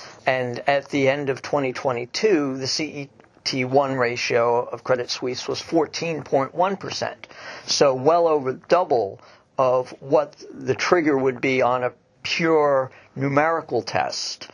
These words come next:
you know, just looking at the balance sheet. Um, uh, they were very far away from that. And so if you've just got a, if you started being pretty well capitalized and things started going downhill,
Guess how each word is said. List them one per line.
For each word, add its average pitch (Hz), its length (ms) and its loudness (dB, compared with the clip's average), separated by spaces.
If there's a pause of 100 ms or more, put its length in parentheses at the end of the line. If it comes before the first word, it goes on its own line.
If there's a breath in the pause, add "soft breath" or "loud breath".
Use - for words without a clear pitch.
(220 loud breath)
you 127 120 0
know, 123 120 -2
just 143 520 0
looking 147 400 0
at 123 100 -6
the 117 80 -6
balance 147 420 0
sheet. 98 480 -8 (440 loud breath)
Um, 117 500 0 (320 loud breath)
uh, 123 220 2
they 139 180 4
were 135 180 2
very 127 300 2
far 120 300 0
away 160 240 0
from 120 240 -8
that. - 240 -10 (340 loud breath)
And 127 160 -4
so 135 200 4
if 131 140 -4
you've 127 180 -2
just 175 340 0
got 135 340 2
a, 123 200 2
if 123 220 -10
you 143 80 -6
started 165 600 0
being 131 360 -2 (200)
pretty 185 320 2
well 135 260 2
capitalized 117 1080 -2 (280 loud breath)
and 127 180 -2
things 156 280 0
started 127 400 0
going 123 300 0
downhill, 127 800 0